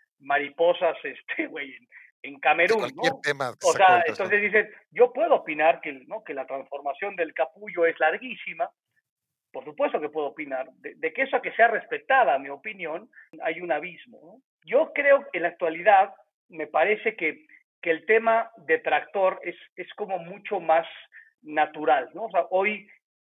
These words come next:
Speaker 1: las grandes figuras y, la, y, y supongo los grandes escritores y los grandes estrellas de rock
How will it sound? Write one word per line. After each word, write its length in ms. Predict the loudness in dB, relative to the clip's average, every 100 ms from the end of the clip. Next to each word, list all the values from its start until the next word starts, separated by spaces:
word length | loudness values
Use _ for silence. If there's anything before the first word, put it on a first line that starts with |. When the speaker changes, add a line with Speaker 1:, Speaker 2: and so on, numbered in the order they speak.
| _ _ -6
Speaker 1:
las 300 | -2 0 4
grandes 420 | 6 6 0 -8
figuras 520 | -10 -6 0 2 2 0
y, 80 | -12
la, 120 | -12
y, 320 | -16 -20 -20 _
y 60 | -20
supongo 260 | -14 -12 -12
los 120 | -2
grandes 280 | -2 -2 -6
escritores 560 | -18 -8 -4 -4 -4 -12
y 60 | -18
los 100 | -2
grandes 340 | 0 0 -2
estrellas 340 | -8 -4 -2 -4
de 80 |
rock 320 | -2 0 0